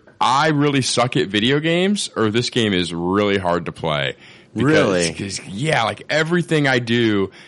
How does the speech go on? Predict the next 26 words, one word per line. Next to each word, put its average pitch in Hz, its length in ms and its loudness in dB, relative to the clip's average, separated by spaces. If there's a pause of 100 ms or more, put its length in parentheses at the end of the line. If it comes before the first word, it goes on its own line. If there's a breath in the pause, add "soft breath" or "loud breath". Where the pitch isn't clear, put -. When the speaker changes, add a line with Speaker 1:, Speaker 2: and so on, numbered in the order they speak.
(140 loud breath)
Speaker 1:
they 107 240 0
counter 104 480 0
my 92 160 2
move. 87 440 -4 (180)
Speaker 2:
Hmm. 117 40 -8 (220)
Speaker 1:
And - 20 2
it's 113 160 2
just, 117 240 -4
it's 120 120 0
just - 200 -4
gotten 107 320 0
really 123 300 2
frustrating. 90 640 0
I, 107 240 -4
I 135 40 0
need 143 160 -2
to 135 60 -2
go 123 280 0
in 120 80 0
and 104 160 0
maybe 104 180 -2
tinker 117 340 -4
with 110 140 -4
the 76 140 -4
options. 151 640 0
And, 98 180 0